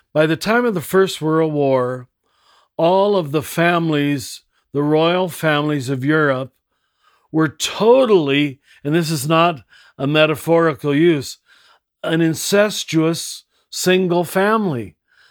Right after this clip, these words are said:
They were all related to one another.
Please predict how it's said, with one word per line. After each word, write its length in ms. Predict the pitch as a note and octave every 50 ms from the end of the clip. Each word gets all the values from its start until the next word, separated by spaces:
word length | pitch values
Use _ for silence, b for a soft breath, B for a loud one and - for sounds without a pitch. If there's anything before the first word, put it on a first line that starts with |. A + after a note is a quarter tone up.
| b b b
They 140 | D#3 D#3 D#3
were 180 | D#3+ E3 F3 -
all 420 | - F3 F3 F3+ F#3 G3 G#3 G3+
related 760 | G3 F#3 F3+ F3+ F3 E3+ E3+ F3+ G3 A3 B3 A#3+ A#3 G3 D3+ -
to 120 | - D#3
one 240 | D#3+ C#3+ C#3 C3+ C3+
another. 500 | C3 B2+ B2+ B2 A#2+ A2+ G#2 G2+ F#2+